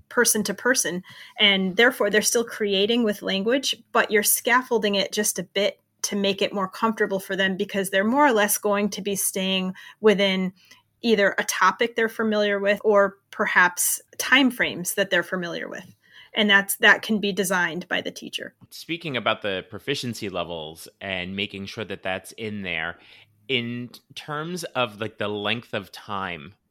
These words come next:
Speaker 2: that you would devote to one pair of students, or maybe you could do it in a triad. I'm, I'm assuming it's two students, but maybe more.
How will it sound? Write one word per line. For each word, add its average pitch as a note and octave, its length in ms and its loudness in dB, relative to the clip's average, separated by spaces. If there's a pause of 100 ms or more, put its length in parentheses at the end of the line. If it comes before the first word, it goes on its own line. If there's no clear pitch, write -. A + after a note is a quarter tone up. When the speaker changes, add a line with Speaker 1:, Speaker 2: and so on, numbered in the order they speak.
Speaker 2:
that F#2 720 0
you F#2+ 360 -10
would F#2+ 400 -6 (280)
devote G#2+ 640 -4
to F#2+ 640 -10
one C#3 400 -10
pair A#2+ 320 -2
of G2+ 100 -4
students, F#2 420 -6
or A#2+ 80 -2
maybe C#3 240 2
you C3+ 80 0
could C3 140 -2
do A#2 120 0
it A#2 100 2
in G#2+ 80 -6
a G#2+ 80 -4
triad. F#2 640 -2 (220)
I'm, F#2 300 -10
I'm G2+ 120 -6
assuming C3 440 0
it's A2 200 -4
two B2+ 160 -6
students, A2 420 -6
but E2+ 120 -14
maybe G2+ 260 -4
more. F2+ 360 -8